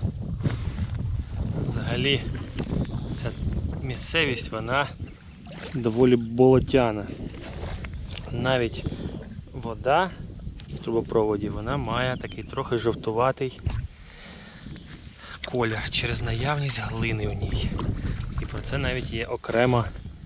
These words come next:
так би мовити, директива, що для цього регіону знижена якість води. А от і, власне,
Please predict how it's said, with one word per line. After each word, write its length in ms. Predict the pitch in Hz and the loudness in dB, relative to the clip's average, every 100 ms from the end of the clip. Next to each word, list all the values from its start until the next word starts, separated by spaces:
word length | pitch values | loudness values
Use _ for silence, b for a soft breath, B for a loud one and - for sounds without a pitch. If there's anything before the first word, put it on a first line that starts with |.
| - - - - | -10 -8 -8 -6
так 100 | 107 | -4
би 100 | 104 | -2
мовити, 360 | 107 113 110 107 | 0 0 0 -2
директива, 720 | 104 - - - 120 98 95 - | 2 2 2 0 -2 -2 -6 -8
що 280 | - 113 101 | -6 -2 -2
для 260 | 101 101 | 0 0
цього 300 | - 127 107 | 2 2 2
регіону 460 | 107 101 127 170 131 | 0 4 8 8 6
знижена 540 | 101 113 131 127 123 | 4 4 4 4 4
якість 420 | 110 113 120 110 | 6 4 4 2
води. 280 | 110 110 104 - - - - - | 2 2 0 -10 -12 -14 -12 -4
А 60 | 202 | -2
от 160 | 214 | 4
і, 40 | 170 | 6
власне, 580 | 147 165 170 175 160 | 10 10 8 10 10